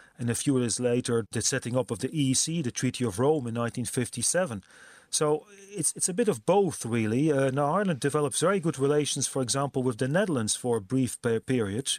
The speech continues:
It sent many supplies to the Netherlands, and you, you get, uh, the development of very strong ties. At some stage, the Netherlands become Ireland's fourth or fifth largest, uh,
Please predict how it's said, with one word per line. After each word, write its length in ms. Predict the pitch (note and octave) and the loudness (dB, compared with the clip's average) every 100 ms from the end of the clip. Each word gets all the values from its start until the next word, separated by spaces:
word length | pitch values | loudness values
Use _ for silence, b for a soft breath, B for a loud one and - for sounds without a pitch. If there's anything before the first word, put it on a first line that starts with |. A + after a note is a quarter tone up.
| B B B B B | B B B B B
It 140 | D3+ - | -4 -2
sent 340 | D#3 D3+ - | 0 -2 -2
many 260 | C3+ E3+ F#3 | 0 2 2
supplies 680 | - C#3 C3+ C3+ B2+ A#2 | 0 -2 0 2 2 0
to 200 | - - | -2 0
the 120 | F#3+ C3 | 2 2
Netherlands, 520 | A2 G2 A2 E3+ F3 | 0 -2 0 2 0
and 160 | D3 | -2
you, 140 | D#3+ C#3 | -6 -6
you 160 | - E3 | -8 -2
get, 240 | F#3+ G3 | -2 0
uh, 80 | E3 | -2
the 100 | C3+ | -2
development 520 | B2+ C#3 G3 F3 D3 | 0 0 2 0 -2
of 120 | C#3+ G#3+ | -4 -2
very 260 | D#3 A#3 C4 | 2 2 2
strong 320 | - F#3+ D3+ | 0 -2 0
ties. 520 | - B2 A2 E3 - | 0 0 0 0 -2
At 120 | C3+ - | -4 -4
some 180 | F#3 | -2
stage, 380 | F3+ E3+ D#3 - - | 0 2 0 0 -6
the 140 | C3+ | -2
Netherlands 380 | E3 F#3 E3 B2+ | 2 2 2 0
become 420 | C3 - C#3 C3+ | -4 0 0 0
Ireland's 600 | C#3+ D3 D3+ C3+ A#2+ - - b b b - | 0 2 2 0 0 -2 -4 b b b -10
fourth 520 | - - D#3+ D#3+ - | -2 2 2 2 -2
or 60 | |
fifth 540 | A#2+ D#3+ D#3 - - - | -2 0 0 -2 -8 -2
largest, 680 | B2+ D3 - B2+ A2 - | 2 4 2 -2 0 0
uh, 220 | B2+ B2 | 2 2